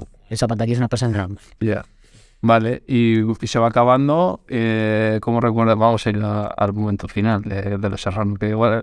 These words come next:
Speaker 2: es lo más conocido de la serie. <laughs>
Speaker 1: Joder, tío. Buah.
Speaker 2: ¿Qué, qué te pareció a ti el final?
Speaker 1: A mí no me gusta el final. No me parece que necesites hacer esa serie de artifacto-, de artefactos y de artificios para, para terminar una serie, una sitcom.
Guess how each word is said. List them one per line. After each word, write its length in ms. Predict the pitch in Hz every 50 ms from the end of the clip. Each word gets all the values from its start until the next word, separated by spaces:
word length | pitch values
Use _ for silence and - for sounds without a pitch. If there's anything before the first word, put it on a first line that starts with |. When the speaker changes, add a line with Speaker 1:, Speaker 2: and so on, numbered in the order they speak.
| - -
Speaker 2:
es 120 | 120 104
lo 80 | 135 123
más 140 | 123 117 -
conocido 340 | - 123 117 104 123 117 110
de 40 | 104
la 40 | 95
serie. 240 | - 113 113 110 - - - - - - -
<laughs> 480 | - 214 - - - - - - - - -
Speaker 1:
Joder, 420 | - - - - - - - -
tío. 180 | - - - - - - - - _ _ _ - - - - - 190 - - - - - _ _ _ _ _ _ _ - _ _ _
Buah. 180 | _ - 120 -
Speaker 2:
¿Qué, 320 | - - 135 131 120 120 117
qué 100 | - 151
te 120 | 139 147 123
pareció 320 | 117 110 110 104 - 113
a 20 | 104
ti 100 | - 110
el 80 | 107
final? 280 | - - 107 104 107 101
Speaker 1:
A 40 | 156
mí 80 | 160 156
no 80 | 143
me 80 | 123 107
gusta 240 | 98 113 - - 107
el 60 | 92
final. 260 | - 101 87 - - - _ _ _ _
No 120 | 127 131 131
me 80 | 131
parece 300 | 117 131 123 123 - 131
que 80 | 113 127
necesites 440 | 127 123 123 113 - 120 113 117 101
hacer 200 | 110 110 120 110
esa 180 | 120 - 120 110
serie 220 | - 113 107 110
de 60 | 110
artifacto-, 840 | 104 120 - - - - 120 - - - 110 104 101 98 101 104 107
de 100 | 110 120
artefactos 720 | 117 - - 131 - - 123 - - _ 127 120 113 101
y 60 | 120
de 60 | 113 117
artificios 600 | 120 - - 117 - - 131 - 123 113 110 104
para, 380 | - 120 113 113 110 113 110 107
para 180 | - 120 117 110
terminar 280 | 127 120 123 123 127
una 160 | 123 123 120
serie, 260 | 113 - 120 107 110 113
una 200 | 110 113 107 107
sitcom. 320 | - 117 - - - 101